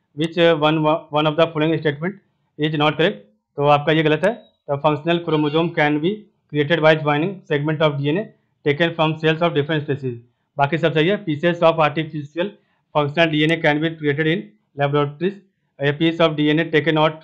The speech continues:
from an animal cells can be made to replicate outside a living cell in a laboratory। और,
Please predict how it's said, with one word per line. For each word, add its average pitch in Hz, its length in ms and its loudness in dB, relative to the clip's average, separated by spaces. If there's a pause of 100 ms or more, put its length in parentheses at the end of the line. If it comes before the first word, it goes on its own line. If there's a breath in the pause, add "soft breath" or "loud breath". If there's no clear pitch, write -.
(120)
from 160 320 -2 (400)
an 143 160 0
animal 151 280 0
cells 160 280 -2
can 147 240 2
be 170 100 0
made 147 320 -2
to 165 160 -2
replicate 151 500 -4 (100)
outside 170 320 -2
a 156 120 0
living 156 300 -8
cell 175 200 -6 (360)
in 143 80 -4
a 143 60 0
laboratory। 147 540 0 (440)
और, 143 440 4